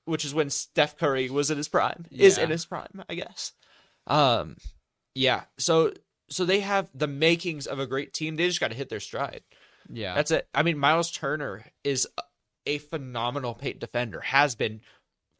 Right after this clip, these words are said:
Speaker 1: for forever. Can shoot on occasion.
Speaker 2: The only thing is he's a little undersized, but other than that, he can do a lot that you like.
Speaker 1: He's, like, six eleven.
Speaker 2: Really?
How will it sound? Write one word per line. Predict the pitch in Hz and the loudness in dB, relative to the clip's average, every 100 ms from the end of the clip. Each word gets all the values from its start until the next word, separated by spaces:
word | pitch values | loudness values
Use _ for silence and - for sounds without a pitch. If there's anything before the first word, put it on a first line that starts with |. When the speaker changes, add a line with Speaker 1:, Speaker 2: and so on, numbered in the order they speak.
| - | 0
Speaker 1:
for | 151 120 | 2 2
forever. | 131 113 127 104 120 - _ _ _ | 0 0 0 -2 -6 -10 _ _ _
Can | 170 139 | -4 -2
shoot | - - 165 175 - | -4 0 4 4 2
on | 120 | -4
occasion. | 113 - 113 | -6 -4 -2
Speaker 2:
The | 120 | 4
only | 123 143 165 180 | 4 6 4 0
thing | - 180 170 | 0 0 0
is | 160 | 0
he's | 156 135 | -2 -4
a | 131 | -4
little | 131 139 143 | -4 -4 -4
undersized, | 139 127 123 - 123 131 135 135 - - _ - | -6 -6 -6 -4 -4 -4 -4 -6 -10 -16 _ -8
but | - | 0
other | 131 139 156 | 0 0 -2
than | 151 131 | -4 -2
that, | 131 139 - | 0 0 -2
he | 135 | -6
can | 123 139 | -4 -6
do | 135 139 | -4 -2
a | 113 | -2
lot | 107 135 113 110 107 - | -6 -12 -4 0 0 -4
that | 113 110 | -10 -10
you | 113 | -12
like. | 104 - - _ _ _ - | -12 -16 -18 _ _ _ -10
Speaker 1:
He's, | 214 | -4
like, | - | -2
six | - 185 185 | 0 -2 -2
eleven. | 101 139 156 90 - _ _ _ _ _ _ _ _ _ _ _ _ - | 0 0 -2 -8 -20 _ _ _ _ _ _ _ _ _ _ _ _ -2
Speaker 2:
Really? | 170 202 110 120 | -2 -2 -6 -12